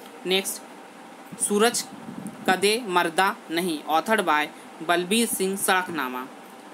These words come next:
ठीक है, माफ़ कीजिएगा, बलदेव सिंह सड़कनामा। नेक्स्ट क्वेश्चन है,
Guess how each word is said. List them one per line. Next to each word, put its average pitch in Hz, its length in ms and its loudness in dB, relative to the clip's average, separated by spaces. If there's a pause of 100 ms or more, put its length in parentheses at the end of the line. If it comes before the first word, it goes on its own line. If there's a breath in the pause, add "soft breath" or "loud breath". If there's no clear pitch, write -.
(140)
ठीक 196 160 -4
है, 135 120 -2 (260)
माफ़ 175 160 4
कीजिएगा, 208 240 2
बलदेव 185 440 4
सिंह 233 220 0
सड़कनामा। 139 580 0 (640)
नेक्स्ट 208 240 0
क्वेश्चन 185 300 2
है, 151 220 -6